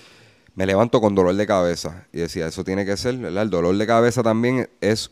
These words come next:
un post carrera, es un síntoma de deshidratación. Y de D H, pero, y entonces comienzo a beber agua, comienzo a beber agua y me paso to-, me pasaba todo el día así, todo el día así.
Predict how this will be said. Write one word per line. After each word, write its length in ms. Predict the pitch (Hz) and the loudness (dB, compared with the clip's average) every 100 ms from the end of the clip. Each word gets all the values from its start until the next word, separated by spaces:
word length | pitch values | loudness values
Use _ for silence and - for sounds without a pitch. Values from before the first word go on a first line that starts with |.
| - | -4
un 680 | 104 107 107 104 92 87 78 | -2 0 -2 -2 -2 -6 2
post 320 | 123 135 - | 6 6 4
carrera, 560 | - 113 127 139 110 - | 0 2 4 4 2 0
es 160 | 90 98 | 0 0
un 280 | 107 113 104 | 0 -6 -4
síntoma 480 | 120 117 110 95 | -4 0 0 2
de 120 | 95 87 | 2 0
deshidratación. 800 | 85 87 85 80 80 - 92 82 - - - _ | 0 -2 0 -2 -4 -4 -4 -6 -14 -20 -20 _
Y 60 | - | -4
de 100 | 87 | -4
D 140 | 80 | 0
H, 240 | 101 - 90 | -2 -2 -2
pero, 360 | 87 78 71 - - | 0 -2 -4 -12 -12
y 80 | 78 | -8
entonces 420 | 82 87 113 90 | -6 -4 -2 -4
comienzo 400 | 85 82 85 107 | -4 -6 -4 0
a 80 | 98 | 2
beber 180 | 95 92 | 2 2
agua, 220 | 98 92 | 2 2
comienzo 360 | 90 87 101 | 0 -2 0
a 80 | 98 | 0
beber 160 | 98 107 | 2 2
agua 140 | 117 | 2
y 20 | 101 | 2
me 100 | 90 | 0
paso 240 | 95 120 | -2 -4
to-, 160 | 104 101 | -4 -4
me 160 | 82 | -4
pasaba 380 | 95 92 110 117 | -6 -2 2 2
todo 500 | - 120 123 127 120 | 4 4 6 6 6
el 120 | 117 104 | 4 2
día 240 | 117 107 | 0 2
así, 200 | 95 85 | 0 -4
todo 440 | - 117 117 120 | 4 8 8 8
el 100 | 110 | 6
día 220 | 104 104 92 | 4 0 0
así. 240 | - 73 | -4 -12